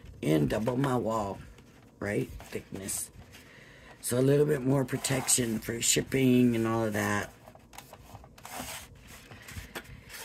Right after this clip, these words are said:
And then, and it's also a neater look. It gives a more finished look. Um, for the longest time,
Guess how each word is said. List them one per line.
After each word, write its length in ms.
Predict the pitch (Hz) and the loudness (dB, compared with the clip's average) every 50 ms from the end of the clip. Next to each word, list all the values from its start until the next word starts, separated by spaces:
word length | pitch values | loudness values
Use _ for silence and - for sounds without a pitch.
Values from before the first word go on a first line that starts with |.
| - - | -6 0
And 220 | 127 127 135 131 135 | 2 4 4 4 4
then, 400 | 143 143 139 131 127 127 123 117 113 101 - - - - - - - - - - - - - - - - - - - - - - - - - - - - - - - - - | 2 2 2 4 4 4 2 0 -2 -6 -8 -10 -12 -14 -14 -14 -16 -20 -20 -20 -20 -20 -20 -20 -20 -20 -10 -8 -8 -8 -8 -10 -20 -20 -20 -20 -20 -20 -20 -20 -14 -4 2
and 100 | 165 190 | 6 6
it's 200 | 208 196 - - | 6 6 6 6
also 360 | 196 190 180 - 185 175 147 131 | 4 6 6 6 4 4 6 8
a 40 | 123 | 8
neater 380 | 127 135 139 139 131 113 110 | 8 8 8 6 4 4 2
look. 320 | 107 110 117 135 147 - - - | 2 2 2 0 -2 -2 -4 -6
It 160 | 123 123 113 | -6 -4 -2
gives 280 | - 123 120 117 113 110 | -2 -2 -2 -2 -2 -4
a 80 | 110 110 | -4 -2
more 300 | 113 117 117 117 113 107 | -2 -2 -2 -4 -4 -6
finished 720 | - - 110 107 117 123 135 135 - - - - - - | -6 -6 -6 -4 -2 -2 -4 -4 -6 -8 -12 -8 -4 -2
look. 260 | 175 170 - - - - - - - - - - - - - - - - - - - - - - - - - - - - - - - - - - - - - - - - - - - | -2 -2 -2 -4 -10 -16 -16 -16 -14 -14 -14 -14 -12 -12 -12 -12 -12 -14 -18 -18 -20 -20 -20 -20 -20 -20 -20 -20 -20 -18 -18 -18 -18 -20 -20 -20 -20 -20 -20 -20 -20 -20 -12 -4 -2
Um, 800 | 139 127 113 110 110 - 95 107 110 214 - - 85 - 71 69 | 0 0 0 0 -2 -4 -4 -4 -4 -6 -6 -4 -6 -6 -6 -8
for 240 | - - - 139 139 | -8 -4 -2 0 2
the 140 | 131 127 123 | 2 2 2
longest 540 | 120 120 123 131 143 143 147 139 - - - | 0 0 0 0 0 0 0 0 -2 -2 0
time, 540 | 165 165 170 170 170 170 175 175 165 - | 2 4 6 6 6 6 6 4 2 0